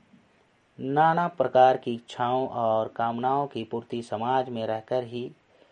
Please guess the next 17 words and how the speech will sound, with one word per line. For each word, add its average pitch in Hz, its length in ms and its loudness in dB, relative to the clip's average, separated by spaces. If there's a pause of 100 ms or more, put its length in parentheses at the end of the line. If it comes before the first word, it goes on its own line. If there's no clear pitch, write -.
(220)
कर 151 200 6
सकता 113 480 -2
है। 90 220 -8 (680)
काम 127 300 6
वासना, 123 640 2 (460)
सहयोग, 127 680 4 (400)
प्रेम, 127 460 2 (460)
स्नेह, 131 420 -2 (360)
क्रोध, 131 520 4 (280)
घृणा, 131 580 0 (240)
ईर्ष्या, 131 600 0 (260)
द्वेष, 127 520 2 (460)
सहानुभूति, 131 840 0 (400)
परोपकार 120 680 2 (680)
आदि 135 420 4
प्रवृत्तियों 117 760 -4
की 98 360 -14